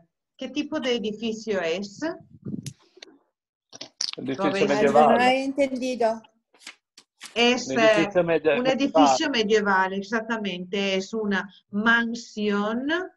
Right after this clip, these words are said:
Speaker 1: se dice una mans-, una mansión señorial de la Edad Media, del Medioevo, ¿ok?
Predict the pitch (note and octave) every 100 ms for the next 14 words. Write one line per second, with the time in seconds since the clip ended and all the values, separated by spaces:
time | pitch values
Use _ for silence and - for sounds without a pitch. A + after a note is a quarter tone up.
0 | _ _ - - - A3 G#3+ G#3 A3 A3
1 | G#3 G#3 G#3 G#3+ G#3+ - - A3 A3 G#3+
2 | G#3+ G#3 G#3 - A#3 A#3+ B3+ B3 _ _
3 | - - A#3+ A3 A3 G#3+ G3+ F#3+ F#3+ F#3
4 | F#3+ G#3 B3 D#4 F4 _ _ _ _ _
5 | _ _ _ _ _ _ _ _ _ _
6 | _ _ _ _ _ _ _ _ _ _
7 | _ _ _ _ _ _ _ _ _ E3+
8 | G3+ G3 F#3 F#3 F#3 F3+ E3+ E3+ E3 E3
9 | G3+ A#3+ D4+ A#3+ E3 F3 E3+ F3 E3+ D#3+
10 | D#3 F#3+ D4 - - - D#3+ E3 C#4+